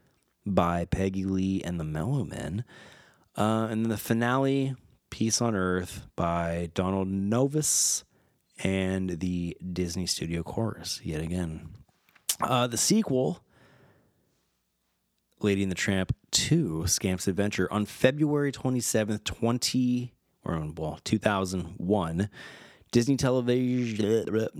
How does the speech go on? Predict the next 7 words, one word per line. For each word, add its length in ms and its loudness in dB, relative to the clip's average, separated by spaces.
Disney 400 2
Television 960 0
Animation 800 2
and 340 -2
Disney 400 2
Video 580 0
premiered, 580 0